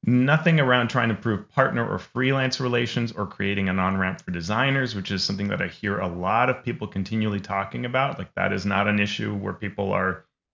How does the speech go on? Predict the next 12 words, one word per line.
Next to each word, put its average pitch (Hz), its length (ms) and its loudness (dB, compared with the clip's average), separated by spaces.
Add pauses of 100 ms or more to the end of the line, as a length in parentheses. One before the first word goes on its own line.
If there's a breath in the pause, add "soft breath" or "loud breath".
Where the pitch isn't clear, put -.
feeling 104 220 2
like, 92 220 -2
"Yes, 104 240 2
everything's 107 400 2
better," 104 480 2 (320 loud breath)
um, 92 480 0
but 107 160 0
there's 101 180 2
no 101 520 2
acknowledgement 110 540 0
of 117 80 2
it. 127 180 0